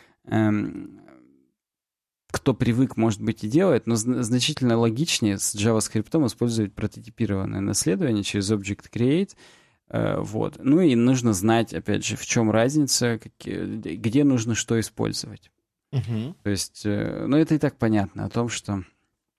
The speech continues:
Speaker 1: где-то удобнее использовать одно, где-то другое. Здесь он прикладывает видос с Vimeo. Я не знаю, почему с Vimeo, почему не с, э,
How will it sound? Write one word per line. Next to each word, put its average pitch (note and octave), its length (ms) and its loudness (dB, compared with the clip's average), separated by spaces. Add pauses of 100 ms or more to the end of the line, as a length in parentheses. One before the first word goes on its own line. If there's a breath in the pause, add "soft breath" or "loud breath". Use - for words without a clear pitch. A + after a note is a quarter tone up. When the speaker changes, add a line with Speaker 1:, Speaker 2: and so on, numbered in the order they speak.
(560)
Speaker 1:
где-то A2+ 480 0
удобнее A2 540 0
использовать G#2+ 500 0
одно, C3 320 2
где-то A2 300 -2
другое. A2 480 0
Здесь G#2 260 -2
он G#2+ 260 0
прикладывает G#2 640 0
видос G2+ 280 0
с - 180 -2
Vimeo. G2+ 400 2
Я C#3 80 0
не B2 60 0
знаю, A2 120 2
почему A2+ 260 0
с - 140 -4
Vimeo, G#2+ 320 2
почему G#2+ 300 -6
не G#2 160 -4
с, - 320 -2
э, A2 200 -4